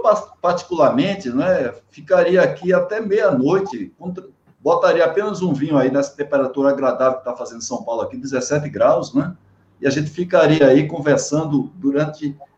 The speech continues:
creio, com mais alguns convidados que estão aqui presentes, né? Eu pagaria o vinho, né, pra que a gente ficasse aí bem à vontade. Mas, é, chegou o final aqui da nossa live, mas não vamos nos despedir agora, porque temos um compromisso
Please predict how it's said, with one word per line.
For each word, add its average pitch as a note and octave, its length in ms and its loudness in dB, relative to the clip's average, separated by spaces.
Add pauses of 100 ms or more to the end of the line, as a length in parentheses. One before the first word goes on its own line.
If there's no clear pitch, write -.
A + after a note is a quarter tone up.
creio, F#3+ 280 4
com F3 140 -2
mais D#3 220 6
alguns D3 280 4
convidados C3+ 540 2
que - 60 -12
estão B2+ 180 -6
aqui B2 160 -4
presentes, A#2 640 -4
né? D#3 200 -4 (460)
Eu E3+ 160 2
pagaria E3+ 540 6
o C3+ 120 2
vinho, F3+ 540 -2
né, C#3+ 140 0
pra - 160 -10
que G2+ 100 -10
a B2 60 -4
gente C3 200 -10
ficasse B2+ 480 -2
aí A#2 120 -2
bem C3+ 180 0
à D3 60 4
vontade. B2 760 -2 (1040)
Mas, E3 580 4
é, C#3+ 180 4
chegou F3+ 580 2
o - 20 -8
final D#3+ 460 4
aqui C#3 320 2
da B2 140 2
nossa B2 280 0
live, C3 480 2
mas C#3 220 0
não C3+ 180 -6
vamos E3 200 -2
nos F3+ 180 0
despedir D#3+ 380 -6
agora, D3 280 0
porque E3+ 200 -10
temos E3+ 280 -12
um D3+ 80 -20
compromisso D#3+ 800 -6